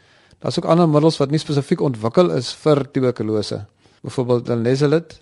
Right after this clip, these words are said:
wat vir tuberkulose gebruik kan word. Dis 'n antibiotika, maar dit werk goed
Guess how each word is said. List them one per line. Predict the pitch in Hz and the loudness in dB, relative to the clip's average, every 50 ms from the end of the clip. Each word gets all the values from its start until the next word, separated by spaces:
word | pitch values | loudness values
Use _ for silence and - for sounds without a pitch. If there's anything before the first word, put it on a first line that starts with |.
| 285 143 | -20 -8
wat | 117 117 110 107 - _ _ _ - _ _ _ | -4 -4 -4 -4 -6 _ _ _ -20 _ _ _
vir | _ - 127 | _ -8 -4
tuberkulose | - 143 139 139 127 - 131 123 123 127 139 | -2 0 0 0 0 2 2 2 2 0 -2
gebruik | - 120 113 117 117 123 127 | -4 -2 0 2 2 2 2
kan | - 123 104 95 | 0 -2 -4 -2
word. | 98 92 95 - - - - _ _ _ | -6 -10 -12 -14 -16 -20 -20 _ _ _
Dis | - - - | -12 -8 -6
'n | 127 | -6
antibiotika, | - 139 127 120 127 117 113 110 120 127 160 160 165 175 208 226 214 - _ _ _ | -6 -4 -4 -6 -4 -2 0 0 2 2 0 0 0 0 -2 -2 -6 -12 _ _ _
maar | 123 117 117 117 | -8 -4 -4 -4
dit | 113 123 117 | -4 -4 -4
werk | 117 110 113 120 - | -2 -2 -2 -2 -2
goed | - 147 143 | -4 -6 -6